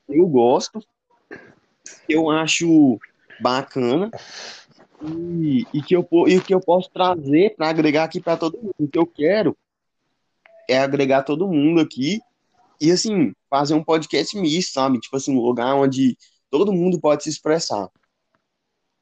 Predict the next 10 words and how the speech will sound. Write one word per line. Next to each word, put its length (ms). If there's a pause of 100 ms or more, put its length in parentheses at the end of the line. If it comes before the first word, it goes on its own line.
(160)
Inicialmente, 1000 (500)
é, 520 (160)
assim, 420 (960)
eu 120
quero, 300
eu 140
quero 220
fazer 360
isso 180
aqui, 420